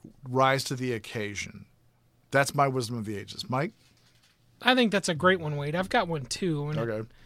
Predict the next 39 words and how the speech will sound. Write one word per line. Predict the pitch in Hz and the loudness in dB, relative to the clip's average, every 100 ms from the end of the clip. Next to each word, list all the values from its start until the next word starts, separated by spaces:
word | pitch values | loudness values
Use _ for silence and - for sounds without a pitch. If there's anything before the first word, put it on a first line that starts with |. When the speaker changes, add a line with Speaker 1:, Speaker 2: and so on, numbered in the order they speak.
| - - - | -20 -20 -4
Speaker 2:
deals | 226 247 | 0 2
specifically | - 180 - 277 233 - 170 | 0 0 2 2 -2 -4 -4
with | 160 | -4
the | 160 | -4
concept | - 240 226 185 | -4 -2 0 -2
of | 160 | 0
moving | 165 175 165 127 | 0 0 -2 -4
forward. | - 180 165 139 135 - _ _ _ - - - - 151 | -6 -2 -2 -2 -8 -12 _ _ _ -20 -14 -12 -12 -12
Uh, | - | -10
for | - | -4
those | 175 190 | 0 2
that | 185 - | 0 2
don't | 196 190 | 0 2
know, | 175 202 180 165 156 165 | 4 4 4 2 0 -2
this | 170 - 190 | 0 2 2
week | 190 - | 0 0
starts | - 180 180 - - - 165 | 2 2 2 0 0 -2 0
week | 190 - | 0 0
one | 156 196 226 180 170 | 2 4 6 4 0
of | 170 165 156 160 156 | -4 -4 -2 -2 -2
the | 156 151 | -4 -2
Charger | - 175 165 160 | -2 0 0 0
Forward | 185 165 147 | 0 0 0
video | 156 247 165 | 2 2 2
effort | 127 - 147 - - _ - - - _ | -2 -10 -14 -14 -18 _ -20 -20 -20 _
on | 156 156 | -4 0
YouTube. | 180 196 156 147 | 0 -2 -4 -4
If | 156 | -4
you | 165 | 0
go | 170 | 2
to | |
charger | 151 190 170 156 | 4 2 2 0
forward | 185 175 165 | 2 2 0
dot | 139 - | -4 -8
com, | - 165 156 | -4 -2 -2
there | 151 | -2
are | 139 | -4
links | 143 175 180 - | 0 0 0 -2
there | 147 127 131 156 | -4 -6 -10 -14